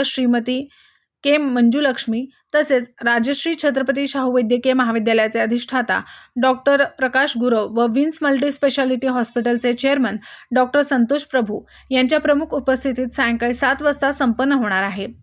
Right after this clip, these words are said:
या परिषदेचे महत्त्वाचे वैशिष्ट्य म्हणजे जनरल प्रॅक्टिशनर्सना वैद्यकीय क्षेत्रात ज्यावेळी आपत्कालीन स्थिती निर्माण होते, अशा वेळी विविध विषयाशी निगडीत आपत्कालीन स्थिती कशी सांभाळायची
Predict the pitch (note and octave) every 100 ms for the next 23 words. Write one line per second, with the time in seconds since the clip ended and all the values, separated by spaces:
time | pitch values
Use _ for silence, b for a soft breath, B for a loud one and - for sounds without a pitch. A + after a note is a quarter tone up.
0 | _ b b b C4+ D#4 D#4+ D#4+ E4 E4
1 | D#4 D4+ D#4+ C#4+ C#4 C#4+ C#4 D4+ C4 A#3+
2 | - C4+ - A#3 G3 A3 C4 b b b
3 | A#3 C4+ C#4+ E4 D#4 C#4+ D4+ D4 C#4+ C#4+
4 | C#4+ C#4 B3+ A3+ G#3+ B3 D4 C#4+ C#4 A#3+
5 | A3 G#3+ - A#3+ B3 B3+ C#4 - A3+ A3+
6 | C4+ - D4 D#4 D4+ C4 C4+ C4 A#3 G#3+
7 | G#3 A3+ F#3 - B B B B3 D#4 D4+
8 | D#4 D4+ C4 C4+ C#4+ D#4+ C4 C4+ A#3+ B3+
9 | C4+ A#3 A#3 C4+ A3+ A3 C4 C4 C#4 C#4+
10 | C#4 B3+ C4+ C4+ C#4 E4 D4+ A3+ G#3+ G#3+
11 | G#3+ A#3